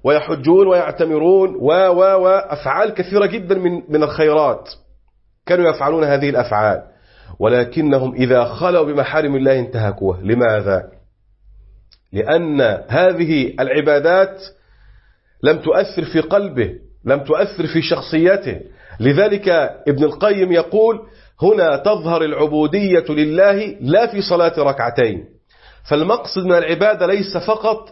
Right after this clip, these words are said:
أداؤها من الناحية الشكلية، بل المهم والأهم هو أداؤها بطريقة تحقق هدفها. فإراقة دماء الهدي في الحج على سبيل المثال ليست مقصودة لذاتها،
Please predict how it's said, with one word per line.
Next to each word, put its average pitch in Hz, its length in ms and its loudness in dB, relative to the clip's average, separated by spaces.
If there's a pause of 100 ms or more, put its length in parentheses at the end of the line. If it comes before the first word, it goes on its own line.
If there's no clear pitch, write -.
(120)
أداؤها 180 500 2
من 160 120 0
الناحية 160 540 0
الشكلية، 147 840 -2 (540)
بل 135 120 0
المهم 143 680 -2
والأهم 156 680 -2 (340)
هو 151 160 2
أداؤها 165 580 0
بطريقة 151 600 0 (180)
تحقق 202 500 -6
هدفها. 104 560 -2 (720)
فإراقة 156 680 0 (200)
دماء 147 520 0
الهدي 135 380 -2
في 127 100 -4
الحج 131 460 -4
على 123 360 2 (120)
سبيل 131 240 0
المثال 127 640 0 (580)
ليست 185 500 -2
مقصودة 190 520 0
لذاتها، 131 600 -2